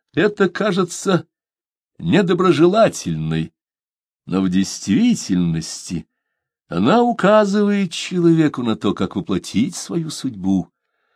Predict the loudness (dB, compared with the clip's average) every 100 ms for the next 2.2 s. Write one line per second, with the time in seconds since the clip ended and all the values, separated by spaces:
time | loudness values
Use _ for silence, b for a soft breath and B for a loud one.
0 | _ _ -4 0 2 2 2 2 4 2
1 | 0 0 4 4 6 4 2 2 2 2
2 | -4 -8